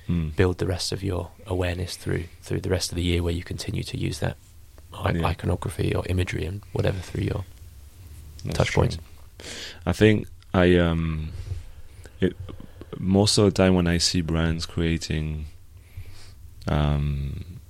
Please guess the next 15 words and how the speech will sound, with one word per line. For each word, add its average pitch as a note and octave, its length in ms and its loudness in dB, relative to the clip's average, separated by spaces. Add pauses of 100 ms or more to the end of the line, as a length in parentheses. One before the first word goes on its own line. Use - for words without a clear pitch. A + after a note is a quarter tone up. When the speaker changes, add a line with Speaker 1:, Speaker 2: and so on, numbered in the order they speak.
(220)
Speaker 1:
like, - 180 0
a - 40 2
filter D2+ 840 0
or D2 260 -4
frame D2+ 800 0
or C#2+ 260 -4
these D2 180 -4
kind E2 180 0
of D2+ 80 -4
things, F#2 360 -4
I D#2+ 100 -2
feel E2+ 240 0
like D#2+ 160 -2
the, E2 440 -6
the, - 0 -